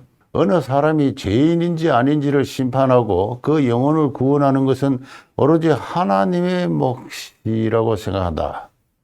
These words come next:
하나님의 절대적 선하심 앞에서 그의 피조물인 인간은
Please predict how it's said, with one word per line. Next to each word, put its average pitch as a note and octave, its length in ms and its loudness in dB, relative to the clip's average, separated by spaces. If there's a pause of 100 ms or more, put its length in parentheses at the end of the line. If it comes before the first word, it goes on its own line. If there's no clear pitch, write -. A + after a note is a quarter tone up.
하나님의 D#3+ 560 4
절대적 D#3+ 800 0
선하심 C#3 640 0
앞에서 B2 560 -2
그의 D3 320 0
피조물인 C#3 640 0
인간은 A#2 720 0